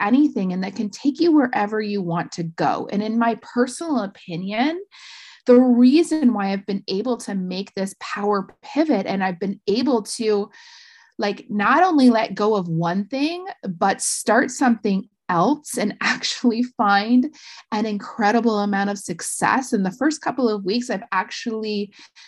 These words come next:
um, brought in more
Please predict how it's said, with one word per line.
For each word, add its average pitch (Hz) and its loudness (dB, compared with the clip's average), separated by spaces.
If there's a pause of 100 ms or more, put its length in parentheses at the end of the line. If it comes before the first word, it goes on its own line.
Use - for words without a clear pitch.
(360)
um, 208 2 (760)
brought 233 2
in 254 4
more 220 0